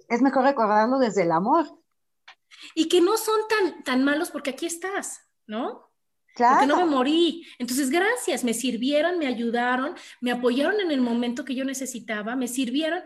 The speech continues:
Speaker 2: ya. Y aquí están como decir, "Híjole, Adriana, sí pudiste con eso y más".
Speaker 1: Claro, claro. Y
Speaker 2: ¿Cómo
Speaker 1: qué, y qué
Speaker 2: ves,
Speaker 1: ma-,
Speaker 2: mi?
Speaker 1: y qué maravilla, y, y, y qué maravilla cuando tienes a tus hijos, ¿no?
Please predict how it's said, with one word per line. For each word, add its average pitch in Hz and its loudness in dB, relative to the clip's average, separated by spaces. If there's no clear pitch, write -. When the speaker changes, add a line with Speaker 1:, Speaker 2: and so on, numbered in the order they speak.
Speaker 2:
ya. 269 -2
Y 294 -2
aquí 302 2
están 392 0
como 359 -6
decir, 285 -6
"Híjole, 233 -4
Adriana, 214 -2
sí 254 -8
pudiste 269 -4
con 226 -4
eso 220 -6
y 220 -4
más". - -14
Speaker 1:
Claro, 117 -10
claro. 156 -12
Y 185 -2
Speaker 2:
¿Cómo - 4
Speaker 1:
qué, 370 8
y 330 6
qué 254 6
Speaker 2:
ves, - 2
Speaker 1:
ma-, 254 6
Speaker 2:
mi? 226 4
Speaker 1:
y - 0
qué 269 -6
maravilla, 262 4
y, 254 -2
y, 240 -2
y 233 -4
qué 254 0
maravilla 240 2
cuando 175 0
tienes 202 -4
a 190 -8
tus - -14
hijos, 151 -10
¿no? 190 -4